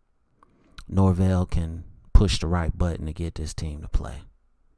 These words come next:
So, uh, that's gonna conclude this episode. I hope you enjoyed it. It's available on YouTube. It's available on all podcast platforms. Thank you for listening. I appreciate your support.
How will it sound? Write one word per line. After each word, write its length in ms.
So, 340
uh, 360
that's 180
gonna 180
conclude 420
this 160
episode. 440
I 80
hope 240
you 80
enjoyed 320
it. 160
It's 180
available 460
on 160
YouTube. 540
It's 180
available 560
on 220
all 240
podcast 680
platforms. 800
Thank 220
you 60
for 140
listening. 480
I 120
appreciate 520
your 80
support. 480